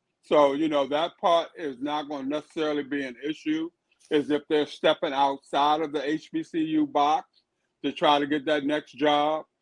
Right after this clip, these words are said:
You know, that particular A D probably will not understand, you know, the dynamics and things of what's going on. And, you know, what it also does, Carlos, it causes us at H B C U,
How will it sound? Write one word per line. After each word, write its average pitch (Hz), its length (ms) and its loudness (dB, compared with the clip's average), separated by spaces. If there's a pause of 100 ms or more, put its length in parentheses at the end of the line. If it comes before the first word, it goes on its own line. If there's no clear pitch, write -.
(340)
You 156 180 4
know, 127 360 0
that 151 400 4
particular 160 560 -2
A 139 240 -2
D 135 440 -4 (340)
probably 139 580 2
will 139 280 -2
not 135 300 0
understand, 127 960 -4 (460)
you 160 120 2
know, 127 140 0
the 127 180 -6
dynamics 139 680 0
and 123 160 -8
things 135 280 -2
of 127 100 -4
what's 127 200 -4
going 131 320 0
on. 127 340 -2 (320)
And, 151 460 4
you 170 80 4
know, 160 200 2
what 156 200 2
it 151 80 0
also 170 460 0
does, 165 380 -4
Carlos, 147 520 -2
it 135 140 -6 (120)
causes 147 440 -2 (120)
us 160 180 -4 (140)
at 120 160 -6
H 147 240 -6
B 143 140 0
C - 200 -4
U, 151 440 0